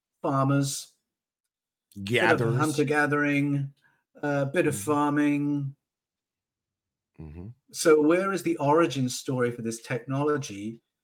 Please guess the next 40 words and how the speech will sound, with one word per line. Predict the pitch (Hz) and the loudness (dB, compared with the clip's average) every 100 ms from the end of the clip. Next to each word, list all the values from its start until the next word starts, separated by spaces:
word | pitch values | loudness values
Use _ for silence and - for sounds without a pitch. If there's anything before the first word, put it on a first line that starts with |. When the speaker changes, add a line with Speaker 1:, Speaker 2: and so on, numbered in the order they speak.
| _ _ - | _ _ -6
Speaker 1:
And | 131 135 135 135 135 127 117 | -2 0 0 0 0 -2 -2
why | 143 170 | -2 -2
is | 170 | -4
there | 160 147 143 | -2 0 2
no | 131 131 | 0 0
evolution | 143 131 131 139 175 175 - 131 | -2 -2 0 2 0 0 -2 -2
towards | 117 123 113 143 160 - - | -2 -6 0 4 4 2 -4
that | 117 - | -6 -6
technology? | - 113 117 113 113 113 135 139 143 _ _ - | -10 -8 -6 -4 -4 -4 -4 -4 -6 _ _ -10
And | 131 123 | -6 0
where's | 156 151 143 | 2 2 2
all | 147 | 0
the | 139 135 | 0 -4
equipment | 135 165 151 127 117 | -4 -4 -4 -4 -6
they | 120 123 | -4 -2
used? | 139 151 117 - _ _ _ | 0 -2 -2 -8 _ _ _
So | - | -2
it's | 170 175 | 0 0
a | 147 - - | -4 -8 -20
huge | - 247 240 - | -6 -2 -2 -2
mystery. | 156 139 - 117 117 147 - _ _ _ _ - | -4 -4 -4 -4 -2 -2 -6 _ _ _ _ 4
It | 214 226 - | 6 6 4
echoes | 170 - 147 139 | -2 0 0 2
around | 135 131 127 123 | 0 0 0 -2
the | 120 | -4
world. | 110 113 120 139 131 | -4 -2 -2 -4 -8
If | 123 | -8
you | 120 117 | -6 0
go | 151 147 | 2 2
to | 135 - 120 | -2 -6 -4
Central | 151 139 - 127 | -2 -4 -6 -8
and | 226 | -4
South | 131 123 | -4 -4
America, | 113 127 135 139 139 139 139 | -2 -2 0 -2 -2 -4 -4
you'll | 117 113 | -6 -6
be | 110 | -4
asking | 117 117 - 117 | -6 -6 -8 -6
the | |
same | 113 123 117 113 | -6 -4 -4 -4
question. | - 113 - 107 | -6 -8 -10 -16